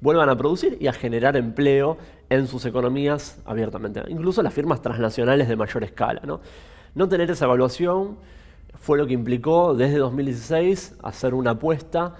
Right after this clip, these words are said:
muy, muy, eh, eh,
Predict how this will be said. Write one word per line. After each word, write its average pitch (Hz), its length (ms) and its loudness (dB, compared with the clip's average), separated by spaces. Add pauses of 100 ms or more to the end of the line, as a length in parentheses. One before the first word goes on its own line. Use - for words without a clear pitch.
(880)
muy, 165 600 2
muy, 143 360 0
eh, 113 840 2
eh, 92 180 -2